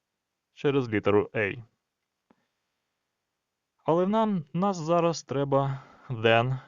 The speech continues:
через літеру І. Тож звертайте на це увагу,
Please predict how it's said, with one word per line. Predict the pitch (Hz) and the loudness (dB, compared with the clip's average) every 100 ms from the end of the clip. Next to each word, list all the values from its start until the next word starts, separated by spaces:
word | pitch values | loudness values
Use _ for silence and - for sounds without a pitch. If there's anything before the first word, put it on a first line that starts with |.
| _ _ | _ _
через | - 127 123 123 | -6 -2 -2 -2
літеру | 110 104 107 110 110 - | -4 0 2 2 -2 -8
І. | 127 110 98 104 _ _ _ _ _ _ _ | -6 -6 -6 -12 _ _ _ _ _ _ _
Тож | 151 143 139 - - _ _ _ _ _ | -4 -4 -6 -16 -20 _ _ _ _ _
звертайте | 127 139 147 117 117 | -2 0 2 2 0
на | 117 | 0
це | 123 | 2
увагу, | 123 110 104 110 117 | 4 4 4 0 -6